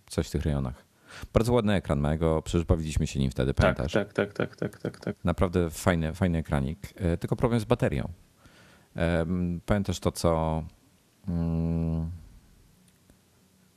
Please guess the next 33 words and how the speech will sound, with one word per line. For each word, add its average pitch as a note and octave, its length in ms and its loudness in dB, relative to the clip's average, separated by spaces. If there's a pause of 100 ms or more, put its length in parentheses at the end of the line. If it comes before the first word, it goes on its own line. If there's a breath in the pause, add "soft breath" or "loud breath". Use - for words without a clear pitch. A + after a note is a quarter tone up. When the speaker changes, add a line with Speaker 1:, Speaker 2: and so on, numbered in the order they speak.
(320)
Speaker 1:
e, F2 160 2 (100)
te, G2 240 2
te, G2+ 180 2
te G2 140 2
informacje, F#2+ 420 2
które D#2+ 200 2
dostałeś, D#2 400 2
że D#2 140 0
ta - 80 -2
bateria D#2+ 300 2
trzyma D#2+ 240 2
bardzo D#2 240 0
krótko? D#2 400 0 (420 loud breath)
Speaker 2:
Tak, D3 280 4
no B2 60 4
bo B2+ 100 2
k-, B2+ 160 4 (160)
testuje C#3 400 4
go B2 400 4 (280)
Krzysiek, A#2 600 2
y, G#2 300 4
u G#2+ 120 2
nas, G#2 300 2
Krzysiek - 380 -2
Młynarski. A2 580 2 (540 loud breath)
<laughs> - 260 4
No - 60 4 (200)
i, C3+ 220 2 (600 loud breath)
e, A2 140 6
zanotował C3+ 560 4
me-, B2 280 -2
pewien B2+ 300 2
problem. B2 720 2